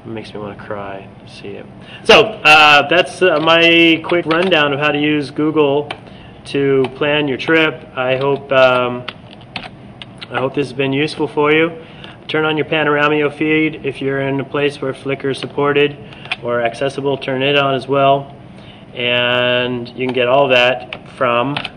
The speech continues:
Panoramio right there, as well as Flickr. So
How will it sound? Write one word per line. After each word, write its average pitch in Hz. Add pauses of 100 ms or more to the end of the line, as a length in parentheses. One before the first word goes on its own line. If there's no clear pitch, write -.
(160)
Panoramio 139
right 117
there, 143 (640)
as 113
well 123
as 113
Flickr. 127
So 110